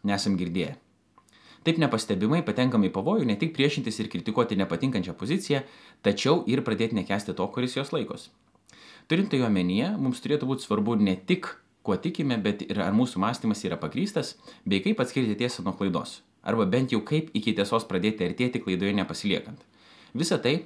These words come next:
nešienaujant žmonių galvų ir išlaikant pagarbą asmeniui, kiek tai įmanoma, mat visi sukurti pagal Dievo atvaizdą ir panašumą. Porą minčių apie tai. Pirmiausia, dera suprasti, kad visiškai objektyvus stebėtojas tiesiog neegzistuoja.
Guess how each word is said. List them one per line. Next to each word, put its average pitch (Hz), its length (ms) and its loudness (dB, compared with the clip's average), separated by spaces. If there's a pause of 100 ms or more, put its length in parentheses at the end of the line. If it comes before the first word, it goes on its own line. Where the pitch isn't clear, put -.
nešienaujant 104 560 2
žmonių 101 320 2
galvų 127 320 2
ir 117 80 0
išlaikant 104 400 -2
pagarbą 104 400 0
asmeniui, 127 400 2 (320)
kiek 123 160 0
tai 104 80 6
įmanoma, 82 400 2 (240)
mat 90 160 -2
visi 95 160 -4
sukurti 104 400 -4
pagal 85 220 -2
Dievo 95 180 0
atvaizdą 101 460 -2
ir - 20 -16
panašumą. - 480 -6 (960)
Porą 113 160 4
minčių 95 300 2
apie - 160 -10
tai. - 80 -16 (720)
Pirmiausia, 139 460 2 (260)
dera 139 240 0
suprasti, 101 540 -2 (360)
kad 95 120 0
visiškai 147 380 0
objektyvus 104 400 0
stebėtojas 107 380 0
tiesiog 104 280 -2
neegzistuoja. 92 500 -2